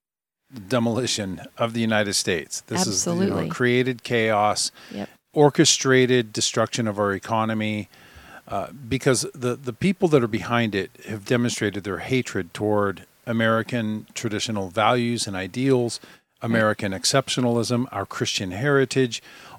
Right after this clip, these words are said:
Speaker 1: All of these things are, they, you know, they're, they openly, uh, you know, uh,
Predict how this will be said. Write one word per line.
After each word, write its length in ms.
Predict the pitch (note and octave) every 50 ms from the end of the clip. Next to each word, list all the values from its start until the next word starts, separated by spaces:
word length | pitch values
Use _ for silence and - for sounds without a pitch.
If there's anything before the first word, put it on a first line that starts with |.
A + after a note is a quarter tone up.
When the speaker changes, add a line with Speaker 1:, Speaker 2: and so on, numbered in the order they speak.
| - -
Speaker 1:
All 180 | C#3+ F3+ G#3+
of 140 | A3 G3 D#3+
these 180 | D3+ D3 C3 -
things 300 | - D3 C#3 B2 - A#2+
are, 40 | G#2+
they, 260 | G2+ A#2+ A#2+ A#2+ A#2+ - _
you 100 | - B2
know, 120 | A2+ A2 G#2+
they're, 180 | G#2 A#2 A2+
they 180 | G#2 A#2 B2 - - -
openly, 800 | G3+ A3+ B3+ - - D#3+ B2 G#2+ G#2 G#2+ G2+ F#2 F2+ F#2 F#2 - _ _ _ _ _ _ _ _ _ _ _
uh, 240 | - A#2 A2 G#2 G2 - - _ _ _ _ _ _ _ _ -
you 80 | C#3
know, 160 | B2+ A2 G2+ - _ _ _ _ _ _ _ _ - - -
uh, 360 | G#2+ G2+ - - G2 G2